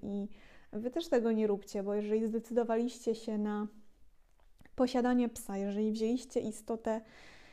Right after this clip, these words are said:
jakąkolwiek pod swój dach, pod swoją opiekę, no to teraz musicie niestety się mierzyć z konsekwencjami,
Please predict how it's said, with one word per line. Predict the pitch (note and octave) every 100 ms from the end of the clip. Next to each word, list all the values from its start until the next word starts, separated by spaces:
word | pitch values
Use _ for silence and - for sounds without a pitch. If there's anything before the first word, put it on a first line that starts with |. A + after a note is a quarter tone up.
| - -
jakąkolwiek | - - C4+ C4 C#4 C4 G#3 F#3 -
pod | - G#3+ -
swój | - - A#3 A#3
dach, | G#3+ G#3 G#3+ -
pod | G#3 -
swoją | - B3 C4
opiekę, | B3 - G3 G#3 G#3
no | G#3+ A3
to | A3
teraz | A3 A3 A3 A3
musicie | G#3+ - A3
niestety | G#3 G#3 - G#3 G3+
się | - G3+ G3+
mierzyć | G#3 A3 G#3 G#3
z | -
konsekwencjami, | A3 A3 G#3+ - G3+ - G3+ G3+ G#3+ B3+